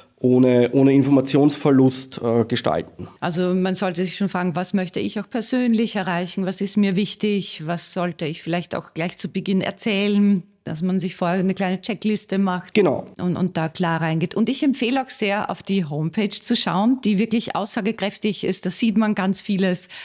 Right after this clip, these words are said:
Speaker 2: Es gibt auch einen schönen Blog, da kann man sich reinlesen. Also ich, ich, ich, ich glaub, da kriegt man ein gutes Gefühl auch für Ihre Einrichtung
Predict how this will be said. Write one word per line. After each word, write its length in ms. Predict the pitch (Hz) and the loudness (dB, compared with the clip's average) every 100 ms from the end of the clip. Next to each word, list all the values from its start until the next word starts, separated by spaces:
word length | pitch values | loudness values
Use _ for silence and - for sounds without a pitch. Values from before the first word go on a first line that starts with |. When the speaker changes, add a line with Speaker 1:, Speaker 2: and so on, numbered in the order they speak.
| - - - | -18 -18 -8
Speaker 2:
Es 200 | 180 - | -6 -4
gibt 180 | - 180 | -4 -4
auch 140 | - | -2
einen 200 | 185 180 | 0 0
schönen 320 | - 190 185 | 0 0 0
Blog, 360 | 180 202 190 - | 0 0 -2 -4
da 80 | 190 | -6
kann 180 | 190 | -2
man 140 | 180 180 | 0 -2
sich 200 | 185 175 | -4 -4
reinlesen. 920 | 147 165 156 175 147 175 175 156 - | -2 0 0 0 2 2 2 -2 -6
Also 160 | 151 156 | -6 -4
ich, 220 | 151 - | -4 -6
ich, 240 | 180 - | -8 -6
ich, 280 | - - - | -8 -8 -8
ich 200 | - 262 | -8 -4
glaub, 180 | 330 330 | -4 -2
da 80 | 285 | -2
kriegt 200 | 269 254 | -2 0
man 120 | 247 | 0
ein 100 | 220 | 0
gutes 320 | 247 - 214 | 0 -2 -4
Gefühl 380 | 196 - 220 208 | -4 -2 0 0
auch 100 | 156 | -2
für 180 | - 185 | -2 -2
Ihre 180 | 170 151 | 0 0
Einrichtung 640 | 151 165 156 - 151 143 | 0 0 -2 -4 -4 -4